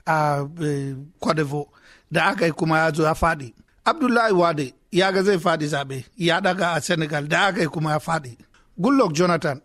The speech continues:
ya ga zai faɗi zaɓe, ya ɗaga zaɓe da aka yi kuma ya faɗi. Haka a Edo, A P C ta ga za ta faɗi zaɓe, ta ɗaga zaɓe da aka yi kuma za ta faɗi, in an yi kuma za ta faɗi.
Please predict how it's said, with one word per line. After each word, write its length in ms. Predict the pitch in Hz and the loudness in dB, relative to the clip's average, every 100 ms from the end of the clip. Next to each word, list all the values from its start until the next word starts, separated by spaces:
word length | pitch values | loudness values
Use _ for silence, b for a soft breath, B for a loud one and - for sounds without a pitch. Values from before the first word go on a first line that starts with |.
| _ | _
ya 200 | 175 208 | 0 2
ga 100 | 202 | 2
zai 140 | 208 190 | 2 2
faɗi 280 | 185 175 | 2 0
zaɓe, 360 | 151 147 139 127 - _ _ _ _ _ | -2 -4 -4 -10 -14 _ _ _ _ _
ya 140 | 170 196 | 0 2
ɗaga 200 | 190 175 | 2 2
zaɓe 280 | 156 143 156 | 2 0 0
da 180 | 165 190 | 2 0
aka 160 | 185 | 0
yi 40 | 156 | -2
kuma 240 | - 156 | -2 -2
ya 80 | 151 | -2
faɗi. 400 | - 160 131 127 - _ _ b b _ | 0 -2 -2 -12 -20 _ _ b b _
Haka 260 | 247 262 185 | -4 0 0
a 60 | 160 | 0
Edo, 300 | 151 147 160 - _ _ _ - | -2 -4 -6 -10 _ _ _ -2
A 120 | 214 | 0
P 180 | 269 269 | 2 0
C 160 | 233 | -2
ta 160 | 180 180 | -2 0
ga 100 | 180 | 0
za 140 | 175 185 | -2 -4
ta 100 | 175 | -6
faɗi 280 | 156 160 151 | -6 -6 -6
zaɓe, 260 | 135 135 143 | -8 -10 -6
ta 160 | 165 175 | -6 -4
ɗaga 200 | 175 156 | -4 -4
zaɓe 360 | 143 127 131 - b b | -6 -10 -14 -18 b b
da 140 | 147 156 | -2 -2
aka 160 | 165 | -2
yi 60 | 156 | -6
kuma 240 | - 151 | -2 -2
za 140 | 143 143 | 0 -2
ta 100 | 120 | -4
faɗi, 400 | - 127 - 165 | -2 -2 -4 -2
in 120 | 180 | 2
an 80 | 185 | 4
yi 60 | 165 | 2
kuma 220 | 170 160 | 2 2
za 140 | 160 | 2
ta 100 | 156 | 0
faɗi. 360 | 123 131 131 | -2 -4 -6